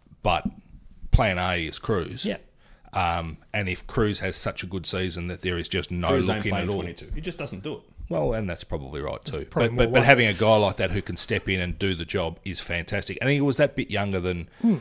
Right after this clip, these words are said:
Speaker 1: um, Phillips, Phillips as well. So, you know, to me, terrific recruitment, having not given up. You pretty much gave back what you got for Phillips. So
Speaker 2: Yeah.
Speaker 1: it really was a direct swap, swap for all intents and purposes.
Speaker 2: I think this is my favourite question.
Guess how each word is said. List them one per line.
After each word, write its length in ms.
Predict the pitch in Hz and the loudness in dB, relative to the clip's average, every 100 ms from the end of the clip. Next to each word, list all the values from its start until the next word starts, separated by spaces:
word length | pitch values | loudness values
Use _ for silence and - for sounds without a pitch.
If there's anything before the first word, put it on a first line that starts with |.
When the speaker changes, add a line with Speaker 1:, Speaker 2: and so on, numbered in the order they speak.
| - | -2
Speaker 1:
um, 400 | 101 92 87 85 87 | 0 2 2 -2 -6
Phillips, 480 | - 95 - - - - | -2 -2 -2 -10 -12 -2
Phillips 320 | 131 110 - | 0 0 -2
as 100 | 90 | 0
well. 200 | 95 87 | 0 0
So, 400 | - 95 87 87 - | 2 2 2 -2 -4
you 80 | 90 | -4
know, 300 | 85 82 80 - - _ - - - | -2 -2 -6 -14 -20 _ -20 -10 -4
to 140 | 113 | 0
me, 340 | 110 98 92 - | 2 0 -2 -4
terrific 400 | - 101 107 - | -4 -2 -4 -6
recruitment, 480 | 85 - 98 - 92 | -8 -4 -4 -4 -6
having 240 | 95 90 | -4 -4
not 180 | 90 - | -4 -6
given 220 | 104 90 | -6 -4
up. 180 | 85 - - - | -4 -6 -10 -8
You 80 | |
pretty 160 | 139 196 | 2 2
much 220 | 123 - | 2 -2
gave 260 | 113 98 - | -2 -4 -4
back 260 | 98 95 - | -6 -6 -8
what 180 | 104 - | -12 -12
you 100 | 92 | -10
got 300 | 104 98 - | -6 -6 -10
for 120 | 95 | -14
Phillips. 400 | - 104 98 - | -10 -8 -8 -6
So 300 | 113 98 98 | -4 -4 -4
Speaker 2:
Yeah. 120 | 131 113 | -4 -4
Speaker 1:
it 140 | 107 | -4
really 260 | 117 147 92 | -2 -2 -2
was 260 | 87 98 85 | -4 -6 -6
a 40 | |
direct 340 | 78 90 95 | -6 -6 -6
swap, 460 | - 92 - - - | -6 -8 -8 -12 -16
swap 300 | - 117 - | -8 -6 -6
for 120 | 104 | -4
all 120 | 98 95 | -4 -4
intents 340 | 85 101 - | -6 -8 -10
and 80 | 78 | -8
purposes. 280 | 104 107 135 | -6 -4 -4
Speaker 2:
I 40 | |
think 120 | 143 | -4
this 80 | 131 | -4
is 100 | 131 | -2
my 160 | 135 131 | 0 0
favourite 360 | - 131 127 | 0 -2 -2
question. 440 | - 123 - 139 | -4 -4 -2 -6